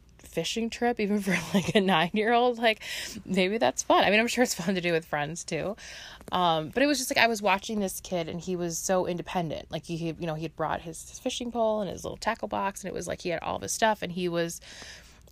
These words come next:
was enjoying this, like, independent activity. And yeah, I mean, that was, that was a moment where I had to be like, "You know what? Maybe Logan won't be able to fish on his own." Um,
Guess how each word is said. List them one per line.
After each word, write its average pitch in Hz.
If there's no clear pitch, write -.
was 190
enjoying 175
this, 160
like, 151
independent 156
activity. 156
And 139
yeah, 196
I 196
mean, 185
that 160
was, 196
that 147
was 190
a 208
moment 202
where 156
I 160
had 170
to -
be 170
like, 156
"You 175
know 143
what? 139
Maybe 160
Logan 170
won't 143
be 175
able 156
to -
fish 165
on 180
his 196
own." 156
Um, 151